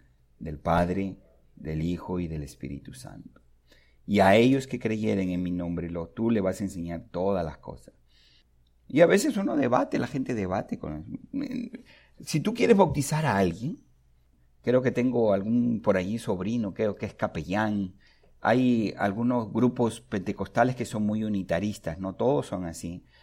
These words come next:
O algunos evangélicos que son unitaristas, etcétera, y dicen, "No tienes que ser bautizado en el nombre de Jesús", porque abren Hechos, ¿no? Pero lo que pasa en Hechos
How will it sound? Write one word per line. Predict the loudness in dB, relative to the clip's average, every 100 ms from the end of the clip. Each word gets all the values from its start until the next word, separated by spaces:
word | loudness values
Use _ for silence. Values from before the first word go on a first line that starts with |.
| _ 2
O | 4
algunos | 6 4 4
evangélicos | 2 2 2 2 2 -2
que | -6
son | -4 -2
unitaristas, | -2 -2 -2 -2 -4 -6 -10 -10 -20 _ -8
etcétera, | -6 2 2 4 4 4
y | 4
dicen, | 0 0 0
"No | 0
tienes | 0 -4
que | -4
ser | -4 -4
bautizado | -4 -6 -2 0
en | 0
el | -2
nombre | -2 -2
de | -4
Jesús", | -8 -10 -8
porque | -8 -2
abren | 4 4 4 2
Hechos, | 0 -2 -4 -10
¿no? | -12 -14 -16 _ _ _ _ _ _ _ _ _
Pero | 0 2 2
lo | 2 0
que | 0
pasa | 2 2 2
en | 0
Hechos | -2 -2 -8 -8